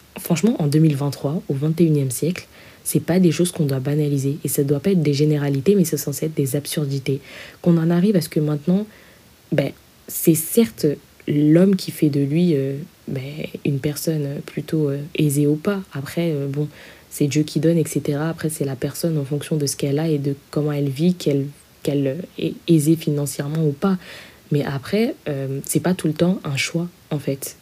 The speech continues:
La plupart du temps, c'est, c'est comme ça, c'est la vie qui a fait que,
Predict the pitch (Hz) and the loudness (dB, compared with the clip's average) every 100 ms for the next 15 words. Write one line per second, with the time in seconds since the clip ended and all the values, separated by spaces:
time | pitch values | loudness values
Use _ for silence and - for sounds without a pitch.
0 | - 151 143 160 156 147 143 180 202 190 | -6 -4 -4 -4 -2 -2 -2 -2 -2 0
1 | 143 143 147 143 143 143 - 185 - 143 | -2 -2 -4 -4 -4 -4 -4 -6 -4 -2
2 | 139 135 160 - 143 - 165 - 156 | -2 -2 -4 -2 -4 -2 -6 0 0